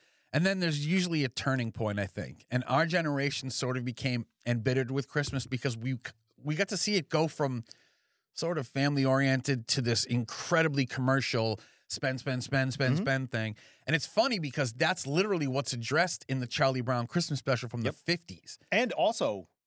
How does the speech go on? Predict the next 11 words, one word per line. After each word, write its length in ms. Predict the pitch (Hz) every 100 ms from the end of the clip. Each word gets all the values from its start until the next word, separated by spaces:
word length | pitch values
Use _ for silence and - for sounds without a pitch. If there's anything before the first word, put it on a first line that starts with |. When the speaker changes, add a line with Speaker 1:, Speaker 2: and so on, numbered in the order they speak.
| _
Speaker 2:
um, 400 | 123 117 104 95 -
Festivus 500 | 165 180 208 135 113 -
is, 460 | 180 131 95 - _ _ _ _ _ _ -
Speaker 1:
A 40 | 127
Speaker 2:
uh, 140 | 131
Speaker 1:
rejection. 460 | 120 110 147 - 160
Speaker 2:
it's 80 | 156
a 40 |
rejection 540 | 151 135 156 160 - 143
of 80 | -
consumerism. 680 | 135 - 147 104 85 82